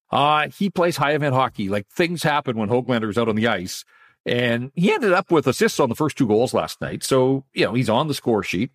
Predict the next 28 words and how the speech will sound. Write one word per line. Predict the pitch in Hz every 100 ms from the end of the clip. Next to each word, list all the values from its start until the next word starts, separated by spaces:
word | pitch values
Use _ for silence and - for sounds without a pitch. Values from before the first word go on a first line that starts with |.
| _ _ _ _ _ _ _ -
Uh, | 90 92 104
had | 110 135
a |
really | 131 180
good | 151 139
chance | - 139 143
in | 127
the |
first | 123 147 131
period | 135 127 117
set | 127
up | 123
by | 120
Arshdeep | 110 117 - 117 -
Bains, | 117 120 107
and | 104
I, | 101 104
I |
wanna | 107 117
get | 104 90
back | 107 120
to | 110
Arshdeep | 92 - 104
Bains | 104 104 98
in | 107
a | 95
sec. | - 120 - - -
Um, | 120 98 87 87